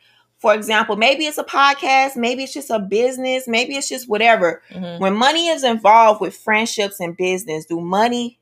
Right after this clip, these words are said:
Speaker 1: change people? And not the person who has it or the other. It's just, like, in general, do money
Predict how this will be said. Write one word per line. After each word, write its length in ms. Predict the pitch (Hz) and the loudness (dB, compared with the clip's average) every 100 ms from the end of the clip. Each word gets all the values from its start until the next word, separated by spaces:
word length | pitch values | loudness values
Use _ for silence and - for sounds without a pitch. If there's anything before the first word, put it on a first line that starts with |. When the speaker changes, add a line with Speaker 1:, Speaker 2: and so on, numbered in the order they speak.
| - | -16
Speaker 1:
change 680 | - 269 190 185 175 - _ | -6 -2 0 0 -4 -10 _
people? 520 | 233 196 - - 190 _ _ _ _ _ _ - - - | -10 -8 -6 -8 -10 _ _ _ _ _ _ -20 -8 0
And 180 | 180 | 2
not 200 | 185 214 | 2 2
the 80 | - | 0
person 340 | 240 233 - 269 | 2 2 2 -6
who 140 | 254 | -8
has 380 | 311 240 240 247 | 0 2 2 0
it 200 | 240 240 | -2 -2
or 140 | - 214 | 0 0
the 120 | 226 - | 0 2
other. 240 | 226 180 | 4 4
It's 160 | 190 214 | -2 -2
just, 200 | 202 202 | -4 2
like, 240 | 180 175 | 2 0
in 140 | 180 175 | -6 -6
general, 420 | 190 175 151 - _ _ _ _ | -4 -4 -6 -8 _ _ _ _
do 140 | 196 185 | -8 -4
money 540 | 180 208 233 240 - | 2 2 2 -4 -10